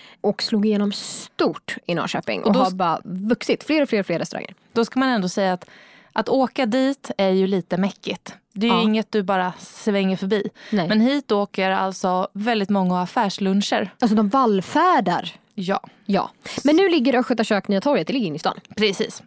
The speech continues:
Speaker 2: Så det är vi glada för.
Speaker 1: Ja.
Speaker 2: Och det som är kul där inne, det är att de har verkligen satsat på inredning.
Speaker 1: Mm.
Speaker 2: Jag kommer lägga upp en bild här så att ni ser.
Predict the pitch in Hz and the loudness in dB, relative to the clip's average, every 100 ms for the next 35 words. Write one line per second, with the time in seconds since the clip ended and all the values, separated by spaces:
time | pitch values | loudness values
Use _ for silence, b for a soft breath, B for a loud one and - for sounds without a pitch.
0 | - - 262 415 330 190 - - B B | -8 -2 0 2 2 0 -2 -6 B B
1 | B B - 247 294 277 269 - 277 339 | B B -2 0 0 0 -2 -2 0 2
2 | 415 254 185 190 254 - 208 240 220 220 | 2 2 2 0 -2 -4 -2 0 0 2
3 | 214 214 214 214 196 185 240 - - 285 | 2 4 2 0 0 0 -2 -2 -2 2
4 | 247 220 339 233 196 185 - 240 240 - | 4 4 2 0 -2 -4 0 2 4 2
5 | 254 254 247 240 247 233 302 190 185 185 | 0 0 -2 0 0 0 -2 -2 -2 -2
6 | 190 190 202 - 226 | -2 0 0 0 -2